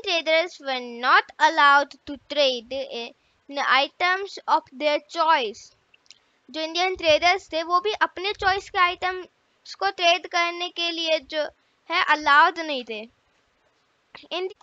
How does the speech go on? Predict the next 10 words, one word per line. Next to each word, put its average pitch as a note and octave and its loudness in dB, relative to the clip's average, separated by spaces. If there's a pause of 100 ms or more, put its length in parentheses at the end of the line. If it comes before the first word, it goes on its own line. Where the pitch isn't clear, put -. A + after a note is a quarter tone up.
(840)
Indian A4+ 2
rulers D#4+ 0
and D4+ -8 (120)
princes C#4 -12
were C4 -6
also E4+ -2 (180)
unhappy C#4 -6
with A#3+ -12
the B3+ -14
British। A#3 -12